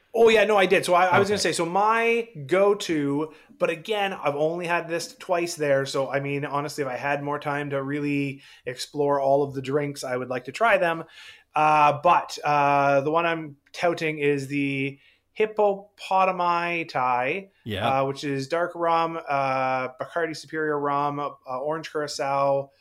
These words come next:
Speaker 1: I'm gonna butcher this, Orgeat, Orgeat, something. It looks like it's almond something. Uh, organic agave nectar and fresh lime juice. And it's delicious and it's wonderful. And again, it's really just part of the experience.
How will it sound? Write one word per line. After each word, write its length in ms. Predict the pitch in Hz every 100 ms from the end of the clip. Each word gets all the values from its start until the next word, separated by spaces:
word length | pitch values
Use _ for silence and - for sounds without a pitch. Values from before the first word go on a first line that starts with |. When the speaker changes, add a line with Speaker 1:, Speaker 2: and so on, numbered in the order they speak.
| _ _ _ _ _ _ _ -
Speaker 1:
I'm 140 | 151
gonna 140 | 156 131
butcher 300 | 135 139 147
this, 260 | 151 143 -
Orgeat, 720 | 147 131 - 156 208 233 - - _ _ _ _
Orgeat, 720 | 143 139 135 135 196 220 - - - _ _ _ _ _ _
something. 520 | - - 160 156 165 160
It 80 |
looks 180 | 143 151
like 80 | 147
it's 120 | 143
almond 560 | 139 135 139 135 135 139 _ _ -
something. 540 | - 127 135 127 143 _ _ _ _
Uh, 240 | 147 147 147
organic 480 | 147 143 165 165 160
agave 380 | 147 151 156 156
nectar 380 | 147 139 156 143
and 160 | 135 131
fresh 240 | 135 131
lime 220 | 127 127
juice. 280 | 123 131 127
And 200 | 160 160
it's 140 | 170
delicious 520 | - 202 214 208 208 196
and 80 |
it's 120 | 160 165
wonderful. 460 | 175 175 - 175
And 100 | 156
again, 260 | 156 160 160
it's 180 | 156 180
really 160 | 175
just 160 | 175 -
part 120 | 147
of 40 |
the 60 | 135
experience. 560 | 127 135 131 131 127